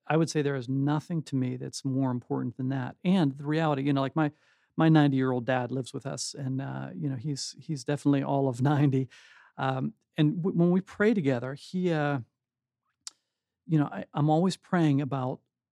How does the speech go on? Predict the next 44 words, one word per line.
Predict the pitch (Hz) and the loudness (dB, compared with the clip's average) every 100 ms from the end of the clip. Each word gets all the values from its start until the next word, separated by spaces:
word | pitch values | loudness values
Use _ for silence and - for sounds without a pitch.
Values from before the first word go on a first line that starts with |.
| _ _ _ _ _ _ _ _ _ _ | _ _ _ _ _ _ _ _ _ _
the | 131 147 | -6 -2
other | 151 156 | 2 2
side | - 160 147 120 127 - | 0 0 0 -2 -6 -6
and | 135 131 | -2 0
what | 139 | -2
we're | 160 139 | -2 -2
gonna | 143 | -2
see | 135 147 | -2 0
in | 135 | -2
heaven | 117 165 151 127 | -2 -4 -4 -4
and | 135 | -4
what | 139 | -4
it's | 135 - | -4 -6
gonna | 135 | -4
be | 123 135 | -4 -4
like, | 131 151 139 - | -2 -2 -2 -4
and | 131 | -2
that, | 127 147 | -2 -4
you | - | -2
know, | 135 | -2
he's | 123 147 | -2 -4
gonna | - 143 | 0 -2
be | 127 | -2
whole | - - 165 139 123 | -6 -2 0 2 2
and | 123 | 2
be | |
able | 139 143 | 0 -2
to | |
walk | 127 131 147 165 - | -4 -2 -2 -2 -6
again | 131 131 127 | -4 -4 -4
and | 127 | -6
talk | - 175 165 | -2 0 0
again, | 147 135 135 139 | -2 -2 -2 -2
and | 135 | -4
that | 131 | -4
he's | 147 - | -4 0
gonna | 147 | 0
see | 139 170 | 0 -2
people | 165 165 - 139 | -2 -4 -4 -2
that, | 143 - - _ _ _ _ | -2 -4 -18 _ _ _ _
uh, | 143 143 | -2 4
knew | 147 160 | 8 8
the | 151 | 6
Lord | 147 160 156 143 127 | 2 4 4 4 0